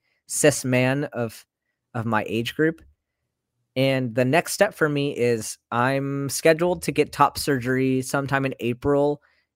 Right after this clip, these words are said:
And in fact, like, this is another shill, but, um, I have a fundraiser that, that I'm doing for my top surgery. If anyone wants to contribute to it, you can find it on my Twitter. It's the, uh, the pinned tweet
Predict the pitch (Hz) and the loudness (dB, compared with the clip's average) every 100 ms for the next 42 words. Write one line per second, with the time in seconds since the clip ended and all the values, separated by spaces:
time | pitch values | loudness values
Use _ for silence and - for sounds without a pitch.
0 | - 123 120 117 117 120 117 - 123 123 | -2 2 2 0 -2 -4 -2 4 4 4
1 | 120 113 - - 107 107 113 107 104 - | -2 -6 -8 -12 -8 -4 -2 -2 -2 -2
2 | 113 107 101 113 - - 117 110 101 - | -2 -2 -2 -4 -4 -4 -2 -2 -4 -2
3 | 123 143 139 - 127 120 117 113 117 - | 2 2 0 -2 0 2 2 0 -2 -4
4 | 113 113 110 113 113 117 117 - 123 127 | -4 -2 -2 -2 -4 -6 -8 -4 -2 -2
5 | 127 135 - 160 143 170 156 131 131 135 | 2 0 0 -4 -2 0 0 0 0 0
6 | 120 123 143 180 165 160 160 160 - 175 | 0 -2 -2 -4 -6 -4 -2 -2 4 6
7 | 175 - _ _ - 143 143 151 151 - | 6 4 _ _ -6 -2 6 8 8 8
8 | 135 135 123 - 127 139 135 - 120 - | 6 4 2 2 2 2 0 -4 -6 -4
9 | 127 120 113 - _ _ _ - 117 107 | -4 -2 -2 -6 _ _ _ -2 0 0
10 | 98 _ _ 123 - 131 123 120 - 120 | -4 _ _ -6 -4 -4 -2 -4 -4 -4
11 | 113 | -6